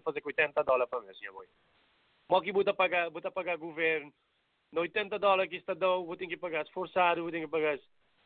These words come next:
eh, eh, cinco ou, ou, ou, ou, ou dez dólares de taxa, de que ali, de que outro, de nem, vou ter que comer, vou ter que pôr roupa, vou ter que vestir, vou ter que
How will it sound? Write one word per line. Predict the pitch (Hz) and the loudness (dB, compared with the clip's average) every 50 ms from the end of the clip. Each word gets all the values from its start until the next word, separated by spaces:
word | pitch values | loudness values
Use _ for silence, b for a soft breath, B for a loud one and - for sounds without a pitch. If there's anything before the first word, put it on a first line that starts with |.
| _ _ _ _ _ _ - | _ _ _ _ _ _ -2
eh, | 127 127 131 139 135 127 123 | -2 0 0 0 -2 -4 -2
eh, | 127 123 123 113 - - | -2 -2 -4 -4 -2 2
cinco | 190 196 185 170 160 175 | 2 4 4 4 4 6
ou, | 180 175 165 165 170 165 156 147 147 151 | 8 8 8 8 8 8 6 6 4 4
ou, | 151 143 143 147 139 139 135 135 - | 2 0 0 0 0 0 0 -2 -2
ou, | 135 123 123 - | -4 -4 -4 -4
ou, | 135 123 123 - 120 | -4 -6 -4 -4 -6
ou | 113 | 0
dez | 117 165 180 170 156 139 | 4 4 4 4 4 4
dólares | 151 185 175 165 156 156 156 156 - _ _ _ _ _ _ _ _ _ _ _ _ _ _ _ | 4 6 6 6 4 0 -4 -8 -12 _ _ _ _ _ _ _ _ _ _ _ _ _ _ _
de | 117 143 151 - _ | _ -18 -18 -10 _
taxa, | - 175 170 165 160 160 - - 165 156 | 0 2 2 2 0 -2 -4 -6 -6 -6
de | 147 151 151 | -6 -8 -10
que | - | -8
ali, | 165 156 151 165 165 160 151 | -8 -8 -6 -6 -8 -6 -8
de | 165 | -8
que | - 165 160 | -8 -6 -6
outro, | 156 170 170 165 156 156 | -4 -4 -6 -6 -8 -10
de | 147 156 156 | -12 -12 -10
nem, | 160 175 170 165 | -8 -8 -8 -10
vou | 147 156 | -10 -12
ter | - 175 160 | -12 -12 -14
que | 156 - | -16 -6
comer, | - - 170 175 175 175 175 | -2 0 0 2 2 0 0
vou | 170 | 0
ter | 156 165 | -2 -4
que | 156 151 | -6 -6
pôr | - - 151 151 | -4 0 2 4
roupa, | 160 170 160 156 - _ | 4 4 2 0 -4 _
vou | - 147 | -10 -6
ter | 151 165 156 | -6 -6 -6
que | - 151 139 _ _ | -6 -12 -14 _ _
vestir, | 156 175 180 - - - 190 175 | 0 0 0 0 -6 -10 -8 -8
vou | 156 170 | -6 -6
ter | 156 165 151 | -6 -6 -8
que | - - 160 151 139 | -6 -4 -4 -4 -4